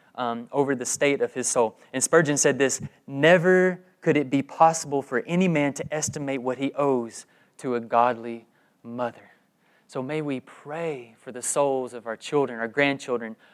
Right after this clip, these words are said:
our neighbors, and others. So I want us to look at, continue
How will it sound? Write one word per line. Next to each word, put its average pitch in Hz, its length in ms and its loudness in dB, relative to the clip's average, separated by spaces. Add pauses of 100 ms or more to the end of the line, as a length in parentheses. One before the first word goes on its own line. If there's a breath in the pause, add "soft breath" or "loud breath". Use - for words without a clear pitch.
our 120 100 4
neighbors, 127 580 0 (540 soft breath)
and 120 160 -12
others. 104 480 -12 (1200 soft breath)
So 139 180 4
I 139 60 8
want 180 140 8
us 165 80 0
to 165 100 4
look 156 200 6
at, 127 220 4 (640)
continue 156 440 0